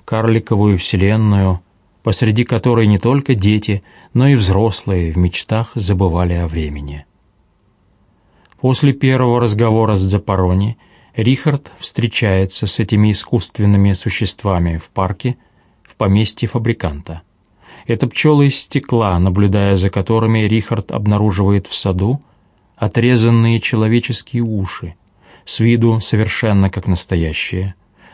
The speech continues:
но на самом деле они оказываются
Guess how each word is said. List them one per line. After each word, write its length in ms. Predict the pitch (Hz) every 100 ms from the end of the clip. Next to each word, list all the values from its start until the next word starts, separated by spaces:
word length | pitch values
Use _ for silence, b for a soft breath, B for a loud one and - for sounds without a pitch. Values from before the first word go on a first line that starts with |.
| b
но 160 | 110 113
на 120 | 107
самом 420 | - 147 139 110
деле 300 | 101 92 92
они 260 | 92 104 113
оказываются 840 | 104 - 113 107 107 104 - 95